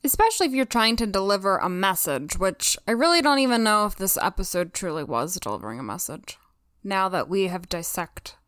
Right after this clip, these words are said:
the heck out of it, I don't really think it is delivering much of a message, but it is a pivotal episode of One Tree Hill.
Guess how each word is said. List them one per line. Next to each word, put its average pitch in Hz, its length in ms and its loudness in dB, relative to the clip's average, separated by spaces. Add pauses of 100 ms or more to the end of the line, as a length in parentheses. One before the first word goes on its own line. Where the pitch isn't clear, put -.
(240)
the 190 140 -4
heck 175 320 -6
out 156 160 -2
of 156 100 -8
it, 151 220 -8 (260)
I 202 100 0
don't 208 300 0 (160)
really 185 240 0
think 170 240 -8
it 110 140 -10
is 156 160 -6
delivering 113 400 -12
much 117 240 -10
of - 60 -10
a 90 60 -10
message, 98 440 -6 (140)
but 196 180 2
it 202 100 0
is 233 160 4
a 214 60 -6
pivotal 190 600 -2 (380)
episode 185 540 2
of 180 80 -4
One 190 180 0
Tree 170 200 -4
Hill. 185 360 0